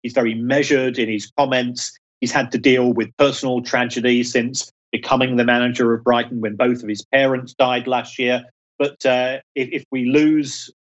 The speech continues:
he says, "That's good, but not great." And if we, if we lose, he says, "Well, there, there's things that we can learn." And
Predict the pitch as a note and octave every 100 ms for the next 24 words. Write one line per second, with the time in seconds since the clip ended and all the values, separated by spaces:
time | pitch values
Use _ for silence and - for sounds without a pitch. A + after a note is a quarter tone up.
0 | - C#3+ C#3 B2 - D3 C#3+ A#2+ _ B2+
1 | B2+ _ F3+ F3 D#3+ - B2+ A2+ A2+ C3
2 | D#3 D3+ C3+ A#2+ A#2+ A#2+ A#2+ A#2 A#2 -
3 | - B2 C3 B2 B2+ D3 C#3 C3+ - B2+
4 | - C#3+ C#3+ F#3+ E3+ D#3+ D3+ C#3+ D#3+ D3
5 | C3+ C#3 C3+ C3 B2 B2+ B2+ B2+ B2 A#2+